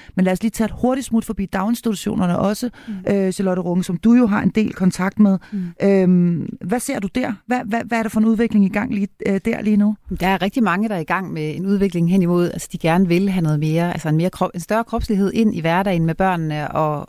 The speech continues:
Speaker 2: og mere bevægelse og mere leg. Så der er rigtig mange, der gerne vil. Men når jeg sådan kigger derud, så, så ser jeg, at der er færre, der sådan virkelig lever det helt ud i deres hverdag. Fordi det er jo det, der ligesom er afgørende. Det er,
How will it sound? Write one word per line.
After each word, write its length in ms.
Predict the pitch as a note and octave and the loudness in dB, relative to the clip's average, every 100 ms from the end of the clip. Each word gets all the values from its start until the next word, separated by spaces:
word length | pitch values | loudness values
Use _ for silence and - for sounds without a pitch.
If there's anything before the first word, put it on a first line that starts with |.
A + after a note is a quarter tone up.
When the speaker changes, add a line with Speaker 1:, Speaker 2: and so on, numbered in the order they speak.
| - | -6
Speaker 2:
og 100 | E3+ | 0
mere 220 | F3+ G3+ | 2 2
bevægelse 520 | G3+ F3 G#3 E3+ - | 0 0 0 0 -4
og 40 | D#3+ | -4
mere 200 | E3+ G3 | -2 0
leg. 320 | F#3 F3+ F3+ - | 0 0 -2 -8
Så 120 | - | -4
der 60 | F3+ | -2
er 80 | F3+ | -2
rigtig 200 | A3+ A3 | 0 2
mange, 240 | F3+ G#3 | 2 0
der 60 | F3+ | -2
gerne 360 | E3+ F#3 G3 | 0 0 2
vil. 220 | A#3 A#3+ - _ _ _ _ F#3+ | 0 -2 -8 _ _ _ _ -2
Men 100 | F#3+ | 0
når 220 | - F3+ | 0 0
jeg 140 | E3+ | 0
sådan 160 | - A3 | 2 0
kigger 260 | - B3+ A3+ | 2 0 0
derud, 200 | F#3 F#3 | 0 -2
så, 200 | A3 G3+ | -4 -4
så 160 | - | -6
ser 120 | - A3+ | -2 0
jeg, 40 | |
at 60 | F3 | 0
der 60 | |
er 60 | E3+ | -4
færre, 400 | - F3+ G3 A3 | -2 0 0 0
der 80 | F#3+ | -2
sådan 220 | G#3 F#3+ | 0 0
virkelig 240 | G#3+ G#3 | 2 2
lever 340 | F#3 F#3+ A3+ A#3+ | 2 4 4 2
det 100 | F#3 | 2
helt 200 | A#3 G#3+ | 2 2
ud 80 | |
i 40 | G3 | 0
deres 260 | D3+ D#3 | -2 -6
hverdag. 540 | - E3 F#3+ F#3+ C#3+ - _ _ _ _ | -4 -4 -4 -4 -8 -10 _ _ _ _
Fordi 180 | - G#3+ | -2 0
det 100 | G3+ | 0
er 20 | |
jo 60 | G#3 | 0
det, 140 | A#3+ | 0
der 80 | B3+ | 0
ligesom 340 | A3 A#3 A#3 F#3+ | -2 -2 -4 -2
er 120 | E3+ | -4
afgørende. 520 | - F3+ A3 G3 E3 E3+ | -2 -2 -4 -4 -6 -4
Det 120 | G3 | -2
er, 220 | F#3 G3+ | -2 -2